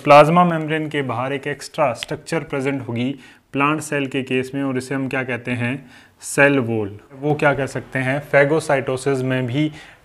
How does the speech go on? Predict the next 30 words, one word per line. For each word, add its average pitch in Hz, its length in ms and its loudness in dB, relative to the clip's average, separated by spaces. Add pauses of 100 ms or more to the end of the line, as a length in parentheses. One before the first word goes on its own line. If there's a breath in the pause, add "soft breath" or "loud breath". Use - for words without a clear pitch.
टेक 151 280 4
पार्ट 131 200 2
कर 123 140 -2
सकते 123 340 -8
हैं, 143 280 -2
जबकि 135 300 -2
जो 143 120 0
तुम्हारे 139 340 -4
प्लांट 143 340 2
सेल 135 260 0
हैं 127 100 -2
वो 131 260 -4
phagocytosis 135 840 -2
का 139 200 -4
इवेंट 131 340 -2
या 127 120 -2
फिर 127 180 -6
phagocytosis 135 880 -2
का 135 140 -2
प्रोसेस 131 480 -4 (400 loud breath)
नहीं 135 320 0
शो 139 220 0
करते 123 340 -6
हैं, 151 300 -4
क्योंकि 147 300 -2
उनके 151 380 0
बाहर 147 340 2
क्या 147 160 2
होती 131 340 0
है, 135 180 0